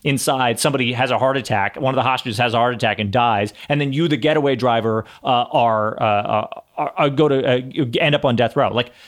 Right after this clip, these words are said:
there are all these dangers to capital punishment. And then there's all this, you know, constant exonerations based on new evidence, uh, witnesses recanting, D N A evidence comes out. It's just a horrifically unjust situation.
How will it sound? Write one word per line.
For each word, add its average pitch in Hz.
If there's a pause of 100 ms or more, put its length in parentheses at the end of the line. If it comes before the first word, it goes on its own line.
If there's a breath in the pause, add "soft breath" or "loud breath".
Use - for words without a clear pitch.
there 190
are 202
all 240
these 208
dangers 196
to 156
capital 160
punishment. 208 (240 loud breath)
And 269
then 381
there's 330
all 294
this, 240 (140 loud breath)
you 214
know, -
constant 208
exonerations 156
based 165
on 131
new 127
evidence, 233
uh, 120
witnesses 131
recanting, 226
D 139
N -
A 214
evidence 233
comes 220
out. 196 (120 loud breath)
It's 220
just -
a 302
horrifically 220
unjust 214
situation. 165